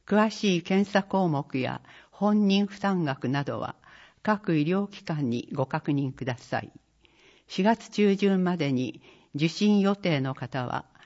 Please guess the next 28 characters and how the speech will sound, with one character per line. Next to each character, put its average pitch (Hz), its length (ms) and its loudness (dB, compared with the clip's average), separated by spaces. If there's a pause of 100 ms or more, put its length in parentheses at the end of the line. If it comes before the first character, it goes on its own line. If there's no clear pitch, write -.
(220)
国 202 300 -2
保 202 160 2
年 190 260 2
金 185 280 -2
課 170 160 -4
ま 156 160 -2
で 127 280 -6
お 135 80 -2
問 156 240 -2
い 147 60 -2
合 135 60 -4
わ 131 60 -6
せ 131 160 -4
く 131 120 -8
だ 127 140 -6
さ - 220 -12
い。 - 60 -16 (800)
令 214 300 4
和 165 200 2
九 185 300 2
年 175 260 2
度 170 140 0
以 160 120 0
降、 - 340 -6 (440)
助 160 140 2
成 208 320 0
額 151 320 -4
が 131 180 -4